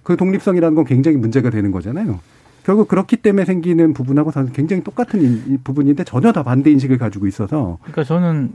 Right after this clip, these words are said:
Speaker 2: 기본적으로 언론에 대해서 누가 정권을 잡든 간에
Speaker 1: 예.
Speaker 2: 이제 정권을 잡았으니까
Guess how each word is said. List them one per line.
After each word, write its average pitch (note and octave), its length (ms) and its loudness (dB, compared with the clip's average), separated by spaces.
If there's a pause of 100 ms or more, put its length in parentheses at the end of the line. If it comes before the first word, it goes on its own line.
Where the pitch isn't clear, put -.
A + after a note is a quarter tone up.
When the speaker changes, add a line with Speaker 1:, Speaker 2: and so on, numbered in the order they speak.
Speaker 2:
기본적으로 E3+ 580 2
언론에 F3 800 0
대해서 B2 720 -4 (500)
누가 D#3+ 300 2
정권을 F#3 340 0
잡든 A#2 300 -8
간에 G#2 340 -2
Speaker 1:
예. G#2+ 240 -2 (540)
Speaker 2:
이제 A#2+ 200 -6
정권을 C#3 580 -2 (300)
잡았으니까 C#3 760 -4